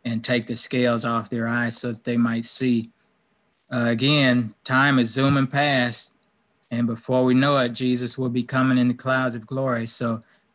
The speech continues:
we want to all stay prayed up, stay, uh, in line with the Holy Spirit in your life,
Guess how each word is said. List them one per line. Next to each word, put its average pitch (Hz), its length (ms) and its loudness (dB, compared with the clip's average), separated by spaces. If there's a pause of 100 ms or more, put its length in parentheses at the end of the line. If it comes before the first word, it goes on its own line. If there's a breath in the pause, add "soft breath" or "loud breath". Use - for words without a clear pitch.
we 123 140 2
want 123 240 4
to 123 100 0
all 120 160 0
stay 123 320 0
prayed 127 460 2
up, 139 380 0
stay, 127 640 -2
uh, 120 440 2
in 127 220 2
line 131 280 2
with 127 140 -2
the 127 80 -4
Holy 127 280 0
Spirit 131 520 -2
in 127 160 2
your 120 140 2
life, 143 420 0